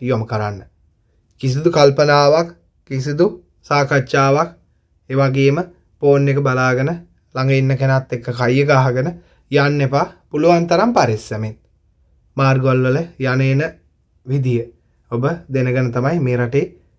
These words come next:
රියදුරු රැකියාවට ඇවිල්ලා තියෙන්නේ. පුළුවන් තරම් පරිස්සමෙන්. සෙල්ලම් නෙමෙයි, ඔබගේ ජීවිත මේක.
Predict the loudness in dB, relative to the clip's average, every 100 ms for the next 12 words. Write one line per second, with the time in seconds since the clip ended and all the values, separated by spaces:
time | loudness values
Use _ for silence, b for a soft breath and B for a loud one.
0 | _ -2 0 2 2 0 -2 0 0 0
1 | 0 0 -2 -6 -12 -14 -20 _ _ _
2 | _ _ _ _ -2 0 0 -2 -2 -2
3 | -4 -4 -8 -10 -10 -10 _ _ _ _
4 | _ -2 0 2 0 0 -2 -4 -6 b
5 | b -6 -2 0 0 0 -2 -2 -4 -8
6 | -8